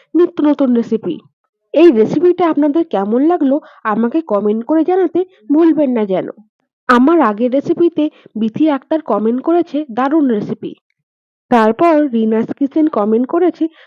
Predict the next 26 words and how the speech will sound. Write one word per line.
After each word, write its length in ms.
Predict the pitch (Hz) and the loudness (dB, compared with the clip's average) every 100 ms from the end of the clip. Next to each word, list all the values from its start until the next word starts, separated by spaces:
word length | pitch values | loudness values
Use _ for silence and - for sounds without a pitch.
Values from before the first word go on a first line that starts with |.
| - | -6
"ভালো 280 | 269 330 330 | -2 2 2
হয়েছে।" 440 | 269 202 196 - - _ _ _ _ _ 254 | 2 0 -4 -8 -8 _ _ _ _ _ 0
সাধারণ 440 | 226 240 269 294 | 2 2 2 2
জীবন 320 | 277 320 349 | 0 0 -2
কমেন্ট 400 | 330 226 240 285 | -2 -2 -2 -2
করেছে, 360 | 359 370 302 294 _ _ _ | -2 -2 -4 -6 _ _ _
"Three 200 | - 262 | -4 -2
like, 500 | 285 359 320 - 240 | 0 -2 -2 -4 -4
look 200 | 226 254 - | -4 -4 -4
so 200 | 320 311 | -2 -2
yummy, 600 | 240 330 294 311 - 254 | -2 0 -2 -2 -4 -4
nice 320 | 330 320 - | -4 -4 -4
sharing।" 380 | 240 208 202 208 _ _ _ | -4 -4 -6 -10 _ _ _
সকলকে 680 | - 247 302 339 359 339 320 - _ - | 2 4 4 2 2 0 -2 -6 _ -2
thank 240 | 381 330 | 0 2
you 180 | 330 302 | 2 0
so 200 | - 214 | 0 -2
much 220 | 202 131 _ _ | -2 -6 _ _
আমার 340 | 208 254 311 | 0 4 4
রেসিপিতে 640 | 233 226 240 311 330 277 285 _ - | 2 0 0 0 0 -4 -4 _ -8
এত 200 | 208 - | -6 -4
সুন্দর 380 | 302 240 214 254 | -2 -2 0 0
সুন্দর 420 | - 392 294 330 | 2 2 2 0
কমেন্ট 420 | - 349 330 320 | -2 0 2 2
করার 260 | 269 233 196 | 0 -2 -2
জন্য। 400 | 196 180 175 | -4 -6 -8